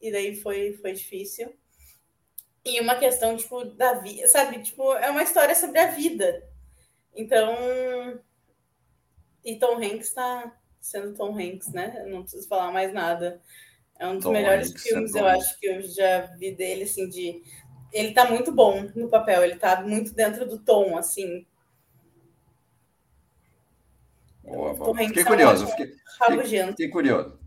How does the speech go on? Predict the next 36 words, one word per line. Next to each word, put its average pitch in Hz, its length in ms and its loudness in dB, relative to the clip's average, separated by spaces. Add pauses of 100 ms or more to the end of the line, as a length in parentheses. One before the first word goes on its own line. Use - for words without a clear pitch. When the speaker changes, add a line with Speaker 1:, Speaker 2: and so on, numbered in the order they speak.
(140)
Speaker 2:
fiquei 139 200 -6
curioso, 101 480 0
muito, 104 240 -8
muito 117 180 -10
curioso 101 340 -8
por 82 160 -10
esse, 78 200 -14
por 85 140 -14
esse - 160 -16
chororó 82 500 -2
aí 76 100 -4
da 71 100 -6
Bruna. 440 160 2
Speaker 1:
É, 349 280 4
é 277 60 4
um, 285 200 0
é 302 100 2
um 339 120 4
Speaker 2:
Quero - 140 0
Speaker 1:
filme 330 140 2
Speaker 2:
assistir. 359 180 4
Speaker 1:
sobre 339 140 0
a 359 160 6
vida, 226 300 -2
eu 208 100 2
acho 208 260 -2
que 233 80 -12
isso 233 160 -4
é - 20 0
o 233 60 -4
mais 233 200 -4
importante 226 520 -2
a - 20 -12
gente 190 240 -8
falar, 175 360 -2
sabe? 170 400 -8